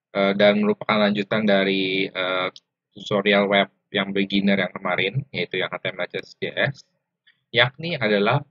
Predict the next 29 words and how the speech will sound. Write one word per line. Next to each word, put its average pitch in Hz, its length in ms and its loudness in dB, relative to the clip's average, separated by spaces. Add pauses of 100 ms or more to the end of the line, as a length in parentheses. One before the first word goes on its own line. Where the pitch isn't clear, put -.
Laravel 101 560 -2
Framework. 101 400 -2 (880)
Nah, 87 320 4 (640)
jadi, 127 400 0
eh, 101 680 4 (560)
Laravel 110 400 4
Framework 123 400 -2
kenapa 110 240 0
dipakai 107 560 2
sekarang? 120 480 0
Karena 135 640 2
udah 107 320 0
komplit 107 400 -2
ya, 92 160 0 (400)
ada 98 320 0
namanya 92 480 -6
front - 320 -6
end 120 240 0
dan 98 160 -2
ada 98 320 -4
back 98 240 -2
end 90 160 -8
juga. 101 320 -4 (240)
Nanti 107 240 0
ya 101 80 -2
kita 101 160 -2
akan 98 160 -4
bahas. - 240 -12 (800)
Nah, 127 160 4